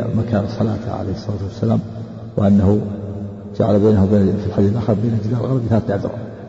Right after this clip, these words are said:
أخذ العلماء من هذا أن السترة ثلاثة أذرع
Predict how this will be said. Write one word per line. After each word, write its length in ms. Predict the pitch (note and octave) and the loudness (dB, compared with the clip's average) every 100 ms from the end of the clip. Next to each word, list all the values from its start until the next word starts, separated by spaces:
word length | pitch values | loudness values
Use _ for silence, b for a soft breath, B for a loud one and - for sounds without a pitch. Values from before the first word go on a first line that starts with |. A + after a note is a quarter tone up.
| - - - - | -16 -16 -10 -2
أخذ 140 | A#2 | 2
العلماء 320 | A2 A2 A#2 | 4 6 6
من 140 | G#2 G#2 | 6 6
هذا 300 | A#2 A2+ E2+ | 4 4 4
أن 160 | F#2+ F2 | 2 0
السترة 460 | - B2 - B2+ B2 - - - | -2 -2 0 0 -2 -4 -8 0
ثلاثة 220 | G#2 - | 0 0
أذرع 240 | F2 - | -4 -4